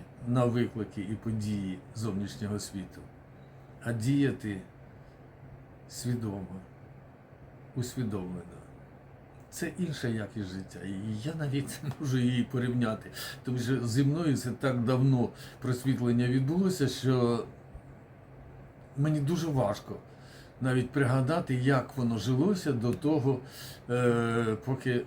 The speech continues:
це зі мною не трапилося. Просто дуже важко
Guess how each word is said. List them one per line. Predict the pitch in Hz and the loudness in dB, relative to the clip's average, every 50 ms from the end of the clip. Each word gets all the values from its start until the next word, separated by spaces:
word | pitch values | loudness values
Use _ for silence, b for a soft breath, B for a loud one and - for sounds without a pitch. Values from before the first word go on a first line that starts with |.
| - | -6
це | - - 123 110 | -6 -4 -4 -2
зі | 98 107 | 0 0
мною | 110 117 117 113 110 107 101 | 0 2 2 2 0 0 0
не | 101 104 | -2 -4
трапилося. | 98 - 98 98 - - - - - - - - - - - - - - | -4 -4 -6 -6 -6 -8 -12 -16 -16 -16 -16 -18 -18 -18 -20 -18 -6 -2
Просто | 151 156 135 - - 143 135 135 - - - - - - - - - - - - - - - | -2 -2 -2 0 0 0 0 0 -4 -10 -18 -20 -20 -20 -20 -20 -18 -20 -20 -20 -20 -12 -4
дуже | 107 113 151 131 107 131 | 0 2 2 4 4 4
важко | 120 120 131 123 120 - - 120 120 | 2 2 2 0 0 -2 -4 -4 -4